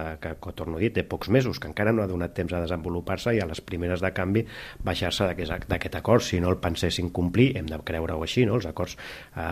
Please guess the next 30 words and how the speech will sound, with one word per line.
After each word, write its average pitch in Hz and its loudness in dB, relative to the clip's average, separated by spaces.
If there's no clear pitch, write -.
diem 82 -2
els 85 0
advocats 85 0
que 85 2
són 87 -4
pactes - -4
sunt 87 -4
servanda, 98 2
no? 107 0
Els 87 -6
acords - -10
s'han 85 -6
de 85 -6
complir 95 2
i, 87 -10
per 82 -8
tant, 85 -4
si 98 -2
no, 85 -4
ja 92 2
no 113 6
l'haguessin 87 0
signat, 87 -2
no 90 -4
s'entendria 87 2
d'una 87 0
altra 85 -6
manera 87 0
i 104 2
creiem 82 -2